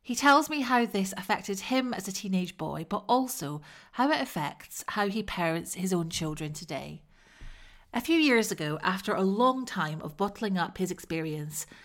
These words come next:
Mark started to write about his grief, and he now hosts a podcast called Grief is My Superpower, where he talks to other people about their own experience of grief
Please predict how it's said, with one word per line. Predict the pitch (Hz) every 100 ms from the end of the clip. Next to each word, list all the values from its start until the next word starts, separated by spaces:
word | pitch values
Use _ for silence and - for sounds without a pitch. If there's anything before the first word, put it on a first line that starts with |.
| - -
Mark | 214 - -
started | - 202 196 190
to | 185
write | 175 170 -
about | 160 151
his | 156 -
grief, | - 156 151 - -
and | 185
he |
now | 208 220 294
hosts | - 175 147 - -
a | 190
podcast | - 269 - 143 - - -
called | - 165 160 -
Grief | 180 208 208 - -
is | 185 185
My | 175
Superpower, | 180 190 185 160 - 156 160 - - - -
where | 233
he | 254
talks | 277 339 -
to | - -
other | 285 302
people | 240 175 - 156
about | - 170 160
their | - 226 247
own | 208
experience | 190 - 170 165 156 160 -
of | 165
grief | - 226 233 -